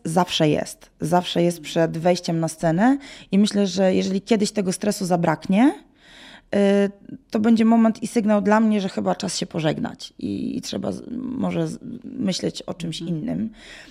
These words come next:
Speaker 1: Natomiast on jest taki budujący,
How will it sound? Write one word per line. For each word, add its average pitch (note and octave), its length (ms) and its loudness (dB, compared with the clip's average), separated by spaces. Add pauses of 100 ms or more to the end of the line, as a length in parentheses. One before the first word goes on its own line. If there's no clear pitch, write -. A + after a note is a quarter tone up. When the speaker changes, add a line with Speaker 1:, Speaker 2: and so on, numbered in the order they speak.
(200)
Speaker 1:
Natomiast B3+ 580 2
on C4 300 6
jest C4 340 0
taki A#3+ 300 -4
budujący, A3+ 880 2